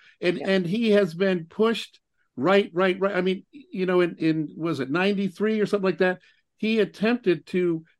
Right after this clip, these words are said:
Speaker 1: give back some of the occupied territory, and he was voted out of office. So that's why he came back ten years later and has become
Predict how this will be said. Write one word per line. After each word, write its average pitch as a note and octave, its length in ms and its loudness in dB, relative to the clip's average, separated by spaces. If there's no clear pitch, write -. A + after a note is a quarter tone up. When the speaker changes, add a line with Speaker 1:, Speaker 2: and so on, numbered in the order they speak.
Speaker 1:
give E3 300 2
back F3+ 320 0
some F#3 320 -2
of E3 100 -2
the D#3+ 140 0
occupied D#3+ 640 0
territory, E3 1040 0
and D#3+ 140 -2
he F3+ 60 2
was F3 140 2
voted G3 300 4
out G3 180 2
of G#3 60 2
office. - 420 -8
So - 180 -2
that's G3 320 2
why F3+ 140 2
he F3 100 2
came F#3 260 -2
back F3+ 220 -4
ten F#3 240 0
years E3 220 -2
later E3+ 540 -2
and D#3+ 140 0
has E3+ 120 -2
become F3 520 -2